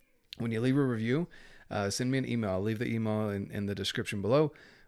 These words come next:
but also it's redbeardoutdoors, the number one, at gmail dot com. Send me a screenshot and I'll send you something in the mail, uh, out of my, my gratitude for you helping me out. I really appreciate it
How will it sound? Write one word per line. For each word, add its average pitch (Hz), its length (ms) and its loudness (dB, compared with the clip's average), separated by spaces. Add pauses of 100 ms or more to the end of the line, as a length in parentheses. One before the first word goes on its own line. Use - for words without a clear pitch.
but 101 100 0
also 101 320 2
it's - 220 -6 (100)
redbeardoutdoors, 113 1300 2 (640)
the 101 80 -2
number 101 260 2
one, 107 300 4 (440)
at 95 180 0
gmail 98 300 0
dot - 180 -4
com. 135 440 0
Send 107 220 -4
me 101 80 -2
a 92 40 0
screenshot 113 600 0
and 101 80 -2
I'll 92 100 -2
send 95 180 -2
you 92 60 -2
something - 300 -4
in 92 140 -4
the 95 60 -4
mail, 107 420 0
uh, 92 320 -6
out - 120 -6
of 98 160 -10 (240)
my, 101 400 -2
my 107 120 0
gratitude 107 560 4
for 107 140 -2
you 104 160 0
helping 104 320 -2
me 98 120 -2
out. 90 220 -6 (500)
I 101 80 -4
really 117 260 2
appreciate 107 440 -2
it - 180 -4